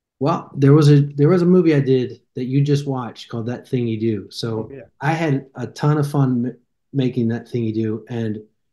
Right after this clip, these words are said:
Speaker 1: it had a lot to do with the people that were at the top of the food chain. And the same thing with Blue Ridge. The people at the top, Gary Wheeler,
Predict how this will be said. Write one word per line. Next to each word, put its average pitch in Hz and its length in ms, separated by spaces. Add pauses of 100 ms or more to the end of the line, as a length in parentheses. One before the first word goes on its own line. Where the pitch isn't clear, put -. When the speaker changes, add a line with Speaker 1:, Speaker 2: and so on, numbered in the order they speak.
(120)
Speaker 1:
it 143 120
had 143 160
a 135 60
lot 139 260
to 147 60
do 139 160
with 131 120
the - 60
people 127 360
that 113 140
were 113 380
at 117 100
the 117 80
top 120 280
of 117 60
the 107 60
food 110 280
chain. 101 420
And 117 160
the 131 80
same 147 300
thing 143 160
with 110 120
Blue 127 180
Ridge. 107 260
The 110 80
people 151 320
at 143 60
the 143 120
top, 143 360
Gary 135 300
Wheeler, 143 500